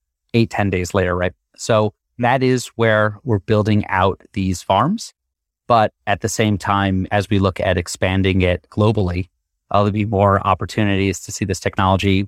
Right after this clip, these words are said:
One of the other things that we're actually, to your point, that it's hard to come to a production environment and see, just like I can't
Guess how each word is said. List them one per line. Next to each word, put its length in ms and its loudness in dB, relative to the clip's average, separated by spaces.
One 160 2
of 60 0
the 120 2
other 160 0
things 260 -2
that 80 0
we're 160 2
actually, 520 -2
to 140 -2
your 80 2
point, 420 0
that 380 0
it's 340 -2
hard 460 0
to 80 -4
come 360 0
to 340 0
a 300 2
production 480 -2
environment 760 -2
and 180 0
see, 560 0
just 200 -4
like 200 2
I 120 0
can't 320 -4